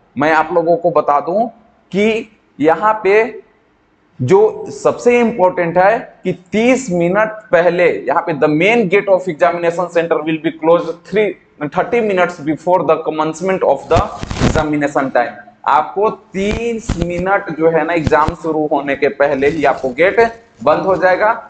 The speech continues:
तो आप लोग समय से जो है ना पहुंचिएगा और जो कुछ भी instruction होगा उसको आसानी से आप लोग देखिएगा कि कैसे कैसे लिखा हुआ है, उसको एकदम ध्यानपूर्वक पढ़िएगा और उसके बाद जो है ना आप लोग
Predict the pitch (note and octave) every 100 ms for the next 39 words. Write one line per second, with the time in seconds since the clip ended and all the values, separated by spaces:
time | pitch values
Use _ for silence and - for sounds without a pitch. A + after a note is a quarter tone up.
0 | _ D#3 C#3 C3 D3 B2+ C3+ B2+ D#3+ F3
1 | F3+ D#3+ G3 F#3 F3 F3+ F#3+ F#3 F3 G3+
2 | G#3+ - - - C3 B2 D3 F#3+ F#3+ F3+
3 | G3 F#3+ - F#3+ F#3+ G#3 G3 G3+ G3 A3+
4 | - - _ D3+ D3+ F3 G#3 G#3 - -
5 | B2 C#3 C3+ E3 F#3 F3 C#3+ D3 C#3 C3+
6 | D3 - G3 F#3+ F#3+ G#3+ - _ - C#3+
7 | - D#3 D#3 F3+ D#3 D3 D#3 C3+ B2+ E3+
8 | E3 F3+ F#3+ E3+ D3 - B2+ C#3 B2 C#3+
9 | C#3 D#3+ E3+ E3+ - F3 F3+ E3+ F#3+ G#3+
10 | - _ - C3+ C#3+ D3+ - C#3 A2+ A2+
11 | G#2+ C3 A2 A2+ C3 E3 A3